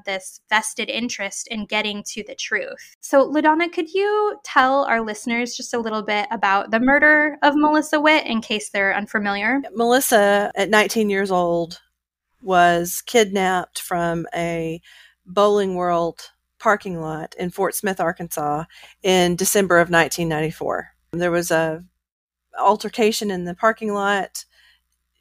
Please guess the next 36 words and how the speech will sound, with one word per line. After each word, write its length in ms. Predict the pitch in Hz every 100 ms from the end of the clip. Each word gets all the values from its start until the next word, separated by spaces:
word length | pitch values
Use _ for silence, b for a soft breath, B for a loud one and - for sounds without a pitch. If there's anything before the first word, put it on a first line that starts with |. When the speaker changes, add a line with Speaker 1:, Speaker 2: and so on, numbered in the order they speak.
| _ - _ -
Speaker 2:
Nobody 340 | 190 202 196
really 280 | 185 180 170
sees 440 | - 240 226 202
this. 600 | 196 190 185 190 - - -
You 100 | 175
know, 140 | 165
there's 220 | 170 170
some 300 | - 170 156 _ _
passerbyers. 840 | - 214 - 190 180 180 180 170 170 _
It's 100 | -
dark 280 | 196 190 190
outside. 580 | 175 - 180 170 160 160
They're 160 | 160
too 200 | 165 202
far 240 | 202 185 165
away 240 | 170 165
to 100 | 165 165
make 200 | 175 180
an 100 | 160
identification, 840 | 160 165 160 - 190 175 - 170
and 140 | 160
there 200 | 165 156
are 60 | 151
no 420 | 156 156 151 151 _ B B _
video 420 | 196 214 196 175 _ _
cameras 460 | - 214 190 180 180
or 80 | 160
any 220 | 254 320
of 60 | 226
those 160 | 214
things, 420 | - 202 180 - - _ _ _ _ _
you 120 | -
know, 120 | 185 156
to 100 | 185
catch 480 | - 262 247 -
this 560 | 180 156 151 165 -